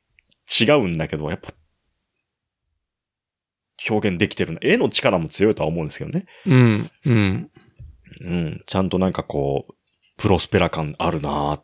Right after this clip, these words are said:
Speaker 1: て思ってさ。で、この前、プロローグを見直してみたんですよ。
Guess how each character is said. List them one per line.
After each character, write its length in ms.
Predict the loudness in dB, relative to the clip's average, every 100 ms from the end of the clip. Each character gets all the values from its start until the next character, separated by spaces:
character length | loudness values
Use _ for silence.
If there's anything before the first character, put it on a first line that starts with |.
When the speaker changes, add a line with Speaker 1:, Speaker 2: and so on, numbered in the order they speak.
| _
Speaker 1:
て 100 | -14
思 100 | -12
っ 20 |
て 140 | -12 -14
さ。 140 | -14 -4
で、 140 | -2
こ 100 | 0
の 120 | -2
前、 320 | 0 0 -2 -6 _ _ _ _ _ _ _ _
プ 100 | -2
ロ 100 | 2
ロ 100 | 2
ー 40 | 0
グ 80 |
を 60 | -2
見 140 | 0
直 180 | 2 2
し 60 | 0
て 80 | -6
み 80 |
た 80 | -8
ん 40 | -10
で 40 |
す 60 |
よ。 100 | -14